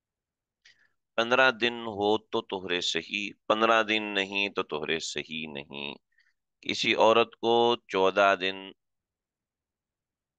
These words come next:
तेईस घंटे, तेईस मिनट, तेईस मिनट तोहर रहा, उसके बाद एक कतरा खून आया तो ये तोहरे सही नहीं रहा। यानी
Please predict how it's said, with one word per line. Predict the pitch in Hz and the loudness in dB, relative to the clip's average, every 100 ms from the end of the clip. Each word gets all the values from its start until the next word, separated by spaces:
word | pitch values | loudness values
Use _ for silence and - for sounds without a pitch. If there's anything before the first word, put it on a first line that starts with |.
| _ - | _ -8
तेईस | 95 101 90 87 | -4 -4 -8 -8
घंटे, | 92 87 92 92 95 - _ _ _ 101 | -10 -6 -4 -2 -4 -8 _ _ _ -4
तेईस | 107 113 - 82 | -2 -2 -8 -8
मिनट, | 85 82 87 - - _ _ _ _ _ - _ _ _ _ _ | -10 -8 -8 -10 -20 _ _ _ _ _ -20 _ _ _ _ _
तेईस | 107 113 - 90 | -2 -2 -4 -8
मिनट | 92 90 90 - - _ _ _ - | -6 -6 -8 -14 -20 _ _ _ 0
तोहर | 110 113 | 4 4
रहा, | 104 98 92 - - | 4 4 6 4 2
उसके | 101 - 98 87 | -4 -4 -4 2
बाद | 90 92 90 _ _ _ - | 4 4 2 _ _ _ -6
एक | 104 110 - | -6 -6 -6
कतरा | 85 95 92 | -4 2 2
खून | 90 - 80 - | 2 -4 -14 -4
आया | 80 80 82 | 0 2 0
तो | - 82 | -2 -6
ये | 80 | -4
तोहरे | 80 80 85 | -2 0 0
सही | - 80 78 90 110 - _ _ | 0 -2 -2 -4 -4 -10 _ _
नहीं | 73 71 | -6 -4
रहा। | 65 65 67 67 - _ _ _ _ _ _ | -4 0 0 0 -2 _ _ _ _ _ _
यानी | 131 | 0